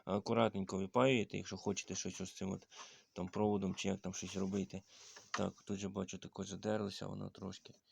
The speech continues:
Але ще до проводу не добралося, добре.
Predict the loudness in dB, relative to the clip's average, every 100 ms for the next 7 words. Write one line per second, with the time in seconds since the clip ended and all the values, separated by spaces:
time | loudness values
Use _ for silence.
0 | _ _ _ _ _ _ -10 -6 -4 -4
1 | -4 -4 -2 -2 -2 -2 0 0 -2 -2
2 | -6 -8 -4 -4 -4